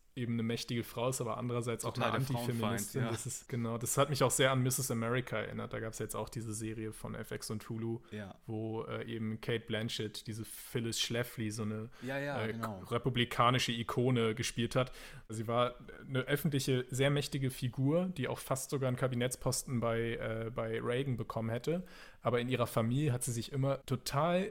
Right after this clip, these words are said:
Speaker 1: gespielt unter den Chef ihres Mannes gestellt, der bei weitem nicht so wichtig war wie sie.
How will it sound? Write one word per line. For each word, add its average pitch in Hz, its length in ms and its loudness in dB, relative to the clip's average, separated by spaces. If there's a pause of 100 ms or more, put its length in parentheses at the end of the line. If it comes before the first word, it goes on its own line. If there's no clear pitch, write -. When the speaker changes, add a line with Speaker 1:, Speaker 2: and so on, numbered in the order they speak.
Speaker 1:
gespielt 139 600 0
unter 139 180 2
den 120 140 4
Chef 131 260 2
ihres 123 300 -2
Mannes 123 320 2
gestellt, 110 400 -2
der 117 160 0
bei 113 260 0
weitem 131 320 4
nicht - 140 -2
so 110 140 -4
wichtig 120 280 -4
war 110 140 -2
wie 107 80 0
sie. 107 300 -2